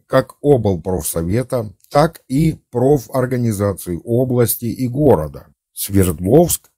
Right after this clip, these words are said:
на предмет установления возможных финансовых махинаций и использования служебного положения в корыстных целях.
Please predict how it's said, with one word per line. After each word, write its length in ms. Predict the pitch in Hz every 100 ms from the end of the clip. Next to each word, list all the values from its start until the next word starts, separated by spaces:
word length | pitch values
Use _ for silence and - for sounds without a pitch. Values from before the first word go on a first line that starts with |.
| -
на 280 | 135 190
предмет 680 | 185 160 151 117 101 104 95 -
установления 1120 | 117 131 160 156 135 113 98 95 92 92 87 -
возможных 1120 | 110 156 139 147 143 131 113 117 110 - - _ _
финансовых 880 | - 147 175 143 104 - 95 92 -
махинаций 880 | 98 - 92 101 139 - 151 156 _
и 440 | 127 151 175 - 156
использования 840 | - - 160 143 123 131 131 135
служебного 760 | 131 120 107 113 95 90 87 80
положения 680 | 85 87 82 101 139 143 127
в 80 |
корыстных 560 | - 92 87 - 92 92
целях. 640 | - 165 175 82 57 -